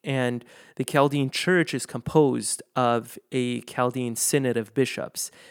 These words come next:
with the head being the patriarch, and the head, uh, of the patriarch is the pontiff of Rome, is the pope. So that's why when it comes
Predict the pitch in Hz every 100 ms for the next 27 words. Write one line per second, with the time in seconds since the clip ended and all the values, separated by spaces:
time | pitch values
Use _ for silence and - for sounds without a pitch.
0 | - - 131 127 - 151 151 135 131 123
1 | 110 - 139 - 117 110 110 117 107 143
2 | 143 131 - - - - - 120 104 -
3 | 123 117 - 165 165 - 107 - - -
4 | 139 123 117 - - - _ - 117 107
5 | 92 - - - 147 127 - 113 - -
6 | - 156 127 104 - - 110 110 - 147
7 | - - - - - - - - 131 120
8 | - _ _ _ _ _ - 151 135 -
9 | 156 147 127 123 - - 147 135 123 -